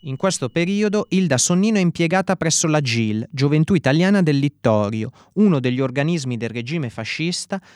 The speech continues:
volto ad accrescere la preparazione sportiva e premilitare dei giovani italiani. Con tutta probabilità, a seguito delle leggi del trentotto, perde il posto di lavoro. Va ricordato che qualsiasi ufficio statale in questo periodo è fascista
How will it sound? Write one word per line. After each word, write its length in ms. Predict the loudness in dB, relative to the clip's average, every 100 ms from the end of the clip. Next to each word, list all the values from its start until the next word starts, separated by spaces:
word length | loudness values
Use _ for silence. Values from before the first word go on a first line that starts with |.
| -4
volto 320 | 0 0 0
ad 80 | 0
accrescere 600 | 0 0 0 0 -2 -2
la 100 | -4
preparazione 640 | -4 -2 -2 -2 -2 -2
sportiva 920 | -2 -2 -4 -4 -4 -2 0 0 -2 -4
e 120 | -4
premilitare 920 | 0 2 2 0 0 0 0 -2 -6
dei 160 | -2 -2
giovani 380 | 0 0 0 -4
italiani. 680 | -2 -4 -2 -4 -6 -8 -10 _ _ -20 -20 _ _ _
Con 180 | -2 0
tutta 260 | 0 -2
probabilità, 760 | 0 0 2 2 0 0 0 0
a 120 | -2
seguito 500 | 0 0 0 0 0
delle 220 | 0 2
leggi 300 | 2 2 2
del 180 | 0 0
trentotto, 680 | 0 0 2 0 0 -2 -2
perde 380 | 2 2 2 0
il 100 | -2
posto 400 | 0 -2 -2 -4
di 100 | -2
lavoro. 520 | -2 -2 -4 -4 -8 -12 _ -20 -20 -18 -2
Va 100 | 2
ricordato 800 | 2 2 0 0 -2 -2 -4 -8 -6
che 100 | -2
qualsiasi 420 | 0 0 0 0
ufficio 360 | 0 -2 -2
statale 600 | -4 -2 -2 2 2 4
in 80 | 2
questo 300 | -2 -4 -4
periodo 420 | -2 0 2 0
è 120 | 0 -2
fascista 760 | -2 -4 -4 -6 -8 -10 -10